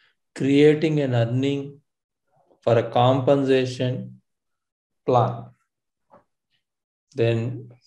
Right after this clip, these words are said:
standard by default, select this workday delivered compensation calcul-, sorry, workday delivered payroll calculation.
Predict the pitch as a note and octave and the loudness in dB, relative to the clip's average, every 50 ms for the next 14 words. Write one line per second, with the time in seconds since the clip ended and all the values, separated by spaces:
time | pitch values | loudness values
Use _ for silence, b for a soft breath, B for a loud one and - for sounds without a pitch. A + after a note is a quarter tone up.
0 | _ _ - - _ _ _ - - _ - B2+ B2 B2+ C3 C3 C3+ B2 A#2 G#2+ | _ _ -20 -20 _ _ _ -20 -20 _ 0 2 2 4 4 2 4 4 2 2
1 | - A2 A#2 A#2 A#2+ A#2+ A#2 B2 A#2+ A#2+ A#2+ A2+ A2 G#2 - - - - A2+ A#2 | 2 0 2 4 4 4 4 2 2 2 2 0 0 -2 -4 -10 -8 -6 -6 -6
2 | G#2+ G#2 A#2 A2+ - - - C3 A#2+ A2+ - A#2 B2+ A#2+ A#2+ A#2 A2+ A2+ A2 A2+ | -6 -8 -8 -8 -8 -10 -6 -2 -2 -2 0 0 0 2 4 4 4 4 2 0
3 | A#2 - A#2+ A2 G#2+ A2 A2 A2+ G#2+ G#2+ G#2 G#2+ - - C#3+ E3 G3 F#3+ - - | -2 -4 -4 -4 -4 -4 -4 -4 -4 -6 -8 -10 -6 -4 -2 -2 -2 -4 -6 -14
4 | - _ _ _ _ _ _ - - A#2 - A#2+ A#2+ - - - - - - A#2 | -20 _ _ _ _ _ _ -4 -4 -4 -4 -4 -8 -12 -14 -16 -6 -4 -2 -2
5 | G#2 - - - - - _ - A2+ G#2+ G#2+ - A#2+ A#2 A2 A2 A2+ A2+ A2 A2 | -2 -4 -10 -16 -20 -16 _ -4 -4 -4 0 0 2 2 2 2 2 2 0 -2
6 | A2 - A2+ A2 A2+ A#2 A#2 - A2 G#2 G#2 - - A2+ A#2+ - - - | 0 -2 0 0 0 -2 -2 -2 -4 -6 -6 -10 -12 -14 -14 -14 -16 -20